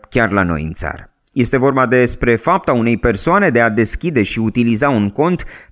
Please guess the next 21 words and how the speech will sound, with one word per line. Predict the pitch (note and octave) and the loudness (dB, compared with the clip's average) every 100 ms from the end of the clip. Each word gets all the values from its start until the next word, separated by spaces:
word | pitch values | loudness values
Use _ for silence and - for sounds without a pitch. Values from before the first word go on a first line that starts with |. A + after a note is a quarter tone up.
| - | -2
pe | |
o | C3+ A2+ | 0 2
rețea | A2+ - C3 | 2 0 0
de | F#2+ | 0
socializare | - F2 - E2 E2 F2 C3 C#3 | -2 -4 -4 -4 -4 0 2 2
pe | - - C3 | -2 -2 -2
numele | D3+ D#3 D3 C#3 - - | 0 0 0 -2 -6 -6
unei | D#3 D#3 | -2 2
alte | F#3 F3+ A2 | 2 0 0
persoane, | F#2 E2+ F#2+ F2 F2 - - - | -2 -2 -2 -2 -2 -6 -20 -8
unde | G#2 | -2
sunt | G2+ B2 A2+ | -2 0 0
postate, | A2+ G2 C#3 B2 A#2+ A2 - | 0 0 0 0 0 -2 -4
fără | - D3 B2 | -4 0 2
acordul | F2 G#2+ F2+ D#2+ | 2 0 -2 -2
acesteia, | E2+ - C3+ - B2 A2 - - | -2 0 -2 0 0 0 -6 -8
informații, | D#3+ D3 C#3+ B2+ C3+ D#3+ - D#3+ D#3+ - | -4 -2 0 2 2 0 0 -4 -6 -6
fotografii | F3+ E3+ D#3 B2 A2+ A#2 A#2 A#2+ _ | -4 0 0 0 0 0 0 -2 _
și | - C3+ | -6 0
imagini | A#2+ G2+ E2 E2 G2+ | 2 2 0 -2 -2
video. | A2+ G#2+ D2 C#2+ | 0 0 -2 -8